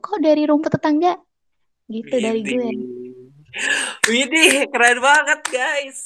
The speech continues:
Speaker 2: Keren banget, eh, guest star kita hari ini. Jujur, gue merasa mendapat insight lebih dari, eh, bincang-bincang hari ini. Semoga, eh, semesta di rumah juga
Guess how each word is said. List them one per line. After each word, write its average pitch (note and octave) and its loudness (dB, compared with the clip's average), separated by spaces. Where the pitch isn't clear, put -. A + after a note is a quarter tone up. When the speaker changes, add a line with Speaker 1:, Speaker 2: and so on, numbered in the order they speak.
Speaker 2:
Keren F#3 -14
banget, D#3+ -14
eh, D3 -10
guest D3+ -14
star D3+ -14
kita D3+ -20
hari D#3 -16
ini. C#3+ -18
Jujur, A#3 -6
gue G3 -6
merasa F3+ -8
mendapat E3+ -8
insight E3 -6
lebih F3 -14
dari, D#3 -10
eh, D3+ -4
bincang-bincang D#3 -12
hari D3 -12
ini. D#3 -12
Semoga, F3 -4
eh, D#3 -4
semesta G3+ -6
di F#3 -4
rumah F3+ -8
juga D#3 -8